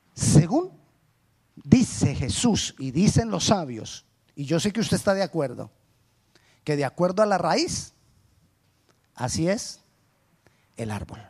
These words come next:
¿Y usted se imagina una raíz de,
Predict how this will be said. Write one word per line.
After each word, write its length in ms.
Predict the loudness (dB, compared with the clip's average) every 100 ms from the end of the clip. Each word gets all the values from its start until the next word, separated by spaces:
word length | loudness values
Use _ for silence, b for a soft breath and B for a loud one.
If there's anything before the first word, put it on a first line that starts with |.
| _ _ _ _ _ _ _ _ _ _ _ _ _ _ _ _ _ _ _ _
¿Y 100 | -6
usted 260 | -4 -2 -2
se 100 | 0
imagina 500 | 0 -2 -2 -2 -4
una 300 | -2 -2 -2
raíz 480 | -2 -2 -4 -6 -4
de, 280 | -4 -4